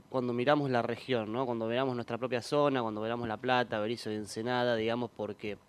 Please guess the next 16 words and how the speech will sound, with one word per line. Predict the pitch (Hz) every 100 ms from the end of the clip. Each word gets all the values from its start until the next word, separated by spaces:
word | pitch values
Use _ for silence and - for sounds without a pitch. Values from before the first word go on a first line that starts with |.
| _ - - - - - -
ahora | 165
estamos | 190 180 180 170
en | 135 143
una | 147
situación | 135
bastante | 143 131 131 123
complicada, | 113 107 113 147 117 104
o |
sea, | 104 117
tenemos | 113 127 123
una | 127 117
crisis | - 160 156 156 147
económica, | 131 120 127 151 156 143 151 147
una | 135 120 110
crisis | - 147 139 - 127
sanitaria, | - 113 117 - 147 143 139 139 135